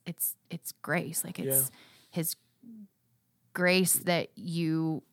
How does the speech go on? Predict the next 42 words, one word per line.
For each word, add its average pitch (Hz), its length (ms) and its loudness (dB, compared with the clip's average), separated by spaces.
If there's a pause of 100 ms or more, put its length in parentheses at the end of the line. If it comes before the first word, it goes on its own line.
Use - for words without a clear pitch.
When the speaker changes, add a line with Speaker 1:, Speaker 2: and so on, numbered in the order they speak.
(260)
Speaker 1:
are, 160 320 4 (100)
that 190 220 2 (160)
you 180 140 0
Speaker 2:
You 180 60 4
Speaker 1:
feel 139 100 0
Speaker 2:
feel 233 280 8
it, 170 60 6
yeah. - 40 4
Speaker 1:
something. 139 480 2 (160)
Speaker 2:
Yeah. 120 260 -4 (100)
Speaker 1:
That 226 120 6
you 220 180 6
feel 262 400 6
something, 175 560 0 (240)
<laughs> - 220 -16
right? 220 160 4
Speaker 2:
Yeah. 208 60 0
Speaker 1:
Because 190 600 2
it 220 80 4
would 202 180 2
be, 180 420 -2 (320)
it's, - 340 2 (440)
I 202 40 0
mean, 175 220 2
that 165 220 -2 (440)
the 175 160 2
enemies 180 360 2
hope 165 220 -2
that 151 120 -2
we 160 100 -4
would 151 120 -4
feel 139 160 -2
nothing. 175 300 2 (280)
Speaker 2:
Yeah. 123 280 -10 (800)
Speaker 1:
That 180 160 0
we 175 140 -2
would, 165 340 -2
that 175 100 0
we 170 120 0
would 165 140 -4
be 160 100 -2
numb 170 400 -2